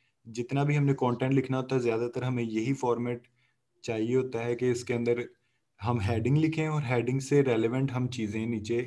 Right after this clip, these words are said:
एंटर करते जाएं। तो यहाँ मेरे पास हेडिंग क्या बनेगी, मैं देखूँगा जहाँ से मैं कंटेंट उठा रहा हूँ। तो यहाँ पर आप देख सकते हो हेडिंग यहाँ पर कोई भी नहीं आ रही, एप्लीकेशन कंपोनेंट्स और कुछ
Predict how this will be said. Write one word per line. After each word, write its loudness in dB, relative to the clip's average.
एंटर -4
करते -4
जाएं। -8
तो -2
यहाँ 2
मेरे 6
पास 4
हेडिंग 0
क्या 0
बनेगी, -2
मैं -2
देखूँगा -2
जहाँ -4
से -8
मैं -2
कंटेंट -6
उठा -2
रहा 0
हूँ। -6
तो -8
यहाँ -4
पर -2
आप 0
देख -4
सकते -8
हो 0
हेडिंग 0
यहाँ 0
पर 0
कोई 0
भी 0
नहीं 2
आ 2
रही, 0
एप्लीकेशन 0
कंपोनेंट्स -2
और -4
कुछ -8